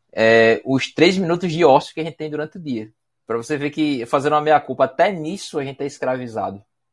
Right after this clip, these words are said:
Tá falando aqui sobre como a sociedade é, ela acaba, como é que eu posso dizer, subvertendo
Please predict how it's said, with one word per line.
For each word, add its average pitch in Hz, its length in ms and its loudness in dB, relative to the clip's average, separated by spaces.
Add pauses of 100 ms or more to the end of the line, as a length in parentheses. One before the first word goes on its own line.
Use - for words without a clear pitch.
(100)
Tá 127 120 -2
falando 139 340 2
aqui 131 260 -4
sobre 117 960 -8
como 123 280 -2
a 120 40 -2
sociedade 107 800 -4
é, 101 520 -6 (420)
ela 101 220 -2
acaba, 104 720 -4 (640)
como 123 160 -8
é - 20 -10
que - 60 -8
eu 123 60 -8
posso 127 220 -6
dizer, 107 460 -8 (540)
subvertendo 151 960 -2